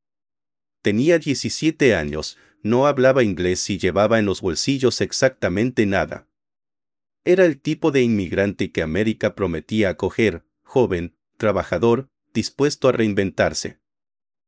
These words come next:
Lo que nadie podía prever era la velocidad de su ascenso.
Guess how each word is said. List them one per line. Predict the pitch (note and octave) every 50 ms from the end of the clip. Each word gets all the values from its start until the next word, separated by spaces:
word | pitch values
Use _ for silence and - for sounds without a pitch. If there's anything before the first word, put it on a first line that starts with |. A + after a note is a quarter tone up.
| _ _ _ _ _
Lo | - B2 B2 A#2+
que | - G#2
nadie | F#2+ G#2 C3 D3 D#3+ F3 D#3+
podía | - - A#2+ G#2 A#2+ C3+ C3 A#2+ -
prever | A2+ G#2 F#2 F#2+ F#2+ F2+
era | F#2+ F#2+ F#2+ F#2+ F#2
la | F#2 F2
velocidad | E2+ F2+ F2 E2+ D#2 - - E2 - F#2+ G#2
de | G2+ - G2+
su | - - G2
ascenso. | F2 - - G2+ F2 D#2 - - - -